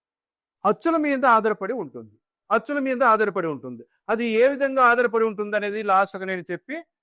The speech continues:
మరి ఈ యొక్క సెషన్ని మనం ముగించుకుందాం. తర్వాత, ఆ,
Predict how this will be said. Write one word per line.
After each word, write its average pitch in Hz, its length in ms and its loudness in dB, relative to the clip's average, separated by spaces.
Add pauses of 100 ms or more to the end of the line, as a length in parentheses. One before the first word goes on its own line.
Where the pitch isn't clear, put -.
(100)
మరి 185 140 -2
ఈ 196 40 -2
యొక్క 185 200 -2
సెషన్ని 208 440 -6
మనం 196 200 -4
ముగించుకుందాం. 190 760 -6 (320)
తర్వాత, 226 680 2 (380)
ఆ, 175 80 0